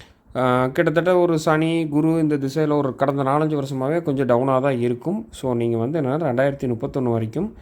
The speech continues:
சொந்த தொழில் வேண்டாம். அதுக்கப்புறம் என்ன திசை ஸ்டார்ட் ஆகுதுன்னு பார்த்தீங்கன்னா, குரு திசை. குருவும் வந்து பார்த்தீங்கன்னா, எட்டுல இருக்கு. அதுவும் வேண்டாம். அது மட்டும் இல்லாம குருவோட காம்பினேஷன்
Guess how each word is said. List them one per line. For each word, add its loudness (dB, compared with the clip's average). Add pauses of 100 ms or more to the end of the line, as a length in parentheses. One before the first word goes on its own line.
(380)
சொந்த -2
தொழில் 0
வேண்டாம். 2
அதுக்கப்புறம் 2
என்ன 2
திசை -2
ஸ்டார்ட் 0
ஆகுதுன்னு 4
பார்த்தீங்கன்னா, 0
குரு -2
திசை. -4 (140)
குருவும் 4
வந்து 0
பார்த்தீங்கன்னா, -2
எட்டுல -4
இருக்கு. -6
அதுவும் 2
வேண்டாம். 0 (520)
அது 2
மட்டும் 2
இல்லாம 0
குருவோட 2
காம்பினேஷன் 2